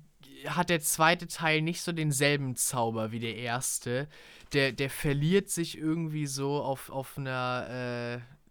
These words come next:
auf einer Sache, die, die er erzählen möchte und einer Moral, die am Ende dabei herauskommen möchte, die aber nicht so richtig irgendwie rübergebracht wird. Zumindest für mich nicht.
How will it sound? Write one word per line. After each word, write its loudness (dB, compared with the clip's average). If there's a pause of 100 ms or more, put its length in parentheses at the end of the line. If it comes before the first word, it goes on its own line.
auf -6
einer 2
Sache, 2
die, -2
die -2
er 2
erzählen -2
möchte -4
und -6
einer -4
Moral, 2
die -2
am -4
Ende -6
dabei -2
herauskommen -4
möchte, -4 (500)
die 2
aber 2
nicht 0
so -2
richtig -6
irgendwie -6
rübergebracht -6
wird. -6
Zumindest 4
für 0
mich -2
nicht. -10